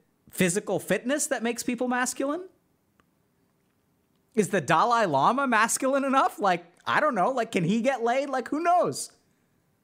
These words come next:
It's like, who, like, what, what,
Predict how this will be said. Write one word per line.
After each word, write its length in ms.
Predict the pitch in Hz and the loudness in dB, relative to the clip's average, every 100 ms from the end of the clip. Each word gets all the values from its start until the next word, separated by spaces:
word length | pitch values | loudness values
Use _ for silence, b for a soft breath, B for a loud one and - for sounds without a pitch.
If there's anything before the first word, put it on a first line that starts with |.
| _ _ _ _ _ _ _ _ _ _ _ _ _ _ _ _ _ _ _ _ _ | _ _ _ _ _ _ _ _ _ _ _ _ _ _ _ _ _ _ _ _ _
It's 100 | - | 2
like, 160 | 277 | 2
who, 160 | 285 302 | 2 -2
like, 160 | 269 254 | -2 -2
what, 220 | 262 - | -4 -4
what, 200 | 233 262 | -6 -6